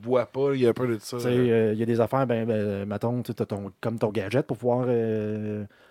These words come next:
Speaker 2: enrouler le monde, là, tu sais, pour que vraiment les, les, les poignées, t'as comme cinq, euh, cinq ou six munitions de base, en guillemets, avant que ça se, se,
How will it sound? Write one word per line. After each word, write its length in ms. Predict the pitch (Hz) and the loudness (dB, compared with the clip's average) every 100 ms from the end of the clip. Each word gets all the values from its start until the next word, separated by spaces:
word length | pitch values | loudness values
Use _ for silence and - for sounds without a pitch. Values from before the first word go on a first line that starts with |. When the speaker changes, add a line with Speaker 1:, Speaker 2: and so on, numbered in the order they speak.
| - | -6
Speaker 2:
enrouler 540 | 123 120 127 120 123 | 0 2 2 2 2
le 60 | 123 | 2
monde, 340 | 120 135 196 | 2 -2 -2
là, 60 | 175 | -4
tu 60 | 151 | -6
sais, 60 | |
pour 200 | 123 117 | -6 -6
que 100 | - | -2
vraiment 340 | 113 110 120 135 | -2 0 0 0
les, 140 | 123 | 0
les, 140 | 110 110 | 0 -2
les 160 | 113 | -2
poignées, 280 | - 113 156 | 0 -2 0
t'as 100 | 135 | 0
comme 180 | 123 120 | 0 0
cinq, 360 | - 131 127 127 | -2 -4 -4 -4
euh, 400 | 117 113 107 107 | -2 -2 -2 -4
cinq 200 | 139 123 | -6 -6
ou 40 | |
six 300 | - 127 107 | -4 -4 -4
munitions 520 | 127 123 127 - 131 | -6 -4 -4 0 0
de 120 | 135 117 | 4 2
base, 260 | 117 170 | 2 2
en 80 | 160 | 0
guillemets, 200 | 123 131 | 0 -2
avant 240 | 156 123 | 0 0
que 60 | 127 | 0
ça 100 | 127 | -2
se, 260 | 110 117 107 | -2 -4 -6
se, 140 | - | -6